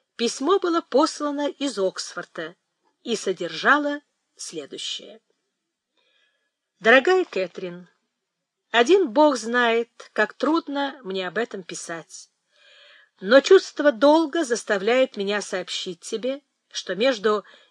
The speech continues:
мисс Торп и мною все кончено».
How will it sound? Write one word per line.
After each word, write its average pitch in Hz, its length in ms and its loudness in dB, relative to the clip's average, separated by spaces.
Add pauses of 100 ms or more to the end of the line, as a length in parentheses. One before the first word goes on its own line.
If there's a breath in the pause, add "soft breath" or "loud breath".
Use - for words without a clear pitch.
мисс 262 380 -4
Торп 202 440 0
и 175 60 -6
мною 302 520 -2 (100)
все - 260 -2
кончено». - 680 -12